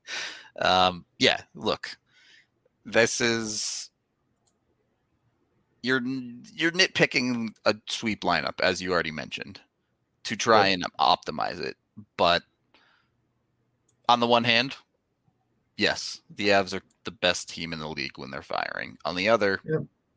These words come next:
Speaker 1: it's, it's the little advantages that do make the difference in a playoff series. No disrespect to Minnesota, but particularly Colorado and Vegas are one and two after the regular season.
Speaker 2: Yep.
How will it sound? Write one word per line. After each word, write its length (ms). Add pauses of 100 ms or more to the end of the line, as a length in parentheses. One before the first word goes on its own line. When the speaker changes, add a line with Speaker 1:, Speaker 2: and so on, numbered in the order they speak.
(680)
Speaker 1:
it's, 600
it's 240
the 120
little 340
advantages 600
that 140
do 140
make 200
the 60
difference 340
in 80
a 60
playoff 340
series. 440 (600)
No 380
disrespect 560
to 60
Minnesota, 540
but 180
particularly 880 (600)
Colorado 440
and 140
Vegas 320
are 100
one 480
and 320
two 300 (320)
after 260
the 120
regular 420
season. 400 (560)
Speaker 2:
Yep. 240